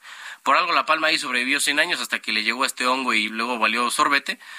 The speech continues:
y pues un ahuehuete no duró ni siete meses. Entonces, pues miren, yo creo que todavía están a tiempo el gobierno de la ciudad de re-, de recapacitar esta decisión y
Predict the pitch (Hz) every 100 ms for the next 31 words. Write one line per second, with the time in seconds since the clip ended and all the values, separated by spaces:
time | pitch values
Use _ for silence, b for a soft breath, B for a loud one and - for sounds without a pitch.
0 | B - 220 175 165 180 160 156 175 170
1 | 156 156 147 147 151 127 107 - 135 147
2 | 190 113 - _ _ _ - 147 147 -
3 | B B B 160 175 151 107 _ _ 175
4 | 196 147 139 139 - - 202 196 190 185
5 | 156 170 165 160 143 156 160 127 135 151
6 | 151 - 131 120 120 123 131 143 135 131
7 | 131 151 147 131 123 131 139 180 190 B
8 | B B 170 185 196 -